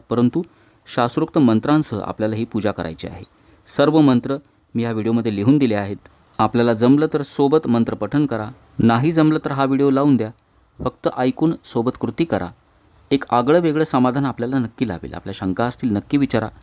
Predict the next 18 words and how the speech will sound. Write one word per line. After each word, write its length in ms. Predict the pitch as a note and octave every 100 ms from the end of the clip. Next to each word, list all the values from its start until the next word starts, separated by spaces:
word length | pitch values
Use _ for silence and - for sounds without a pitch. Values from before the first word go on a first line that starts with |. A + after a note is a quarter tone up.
| - - - -
कमेंट 280 | C#3 F3+ C#3
बॉक्समध्ये 480 | G#2+ - F#2+ F2+ - - - - - _ - -
"ओम 280 | C3+ D#3+ D#3+
महालक्ष्मी 720 | B2+ G#2 B2+ C#3+ G#2+ - C3
नमः" 240 | B2+ F2 E2 - - -
नक्की 260 | G2+ - C3
लिहा. 160 | G2 E2 - - - - A2+
गणपती 420 | B2 C#3 D#3+ G3
स्थापनेची 600 | F#3 C3 A#2+ B2+ C3 D#3
शास्त्रोक्त 540 | - A2+ A2 C#3 - -
पूजेचा 420 | - A#2+ B2+ C3+
व्हिडिओ 260 | A2+ B2
आपल्या 280 | C3 G#2 G#2+
चॅनलवर 320 | G2 F#2 A2+
आहे, 160 | A#2 A2+
तो 160 | G#2+ G#2
देखील 240 | A2 C3
बघावा. 340 | G#2+ G#2 G2